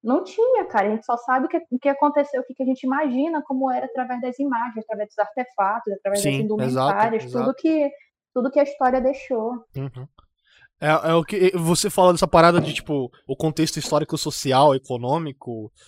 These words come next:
Speaker 1: Sim,
Speaker 2: é,
Speaker 1: isso
Speaker 2: tá
Speaker 1: tem
Speaker 2: muito
Speaker 1: tudo a ver,
Speaker 2: incluído na
Speaker 1: cara.
Speaker 2: arte. E aí, e o Rato perguntou, e eu quero que você me responda de, da forma que você achar. O que que significa, o que que, o que que é, o que que a arte do Romero Brito diz sobre a sociedade?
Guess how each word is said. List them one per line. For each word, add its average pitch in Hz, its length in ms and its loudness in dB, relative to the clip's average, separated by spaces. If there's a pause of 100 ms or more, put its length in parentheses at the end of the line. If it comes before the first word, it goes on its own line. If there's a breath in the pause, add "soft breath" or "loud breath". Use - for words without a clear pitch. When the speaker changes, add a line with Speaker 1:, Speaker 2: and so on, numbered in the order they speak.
(220 soft breath)
Speaker 1:
Sim, 220 280 -4
Speaker 2:
é, 220 200 2
Speaker 1:
isso 120 100 -4
Speaker 2:
tá - 120 6
Speaker 1:
tem - 80 4
Speaker 2:
muito 180 180 2
Speaker 1:
tudo 165 100 4
a - 20 4 (100)
ver, 156 80 0
Speaker 2:
incluído 151 320 4
na 143 180 2
Speaker 1:
cara. 143 140 6
Speaker 2:
arte. 151 360 -2 (460 soft breath)
E 185 120 8
aí, 190 180 10
e 190 100 8
o 185 80 12
Rato 180 340 4
perguntou, 175 480 2
e 120 80 2
eu 127 120 2
quero 135 240 -2
que - 120 -16
você 135 240 -8
me 135 80 -6
responda 135 360 -8
de, 123 200 -8
da 127 300 -10
forma 123 300 -8
que - 80 -20
você 123 280 -10
achar. 117 280 -8
O - 40 -20 (1200 soft breath)
que 320 120 -2
que - 80 -2
significa, 277 840 0
o 233 80 2
que 381 140 2
que, 370 360 0
o 208 100 -4
que - 180 -6
que 311 340 -2
é, 214 260 2
o 170 60 -6
que - 160 -10
que - 140 -6
a 330 160 0
arte 202 280 2
do 190 100 -2
Romero 175 340 2
Brito 151 280 2
diz 147 160 -4
sobre 147 220 -2
a 135 40 -4
sociedade? 110 640 -6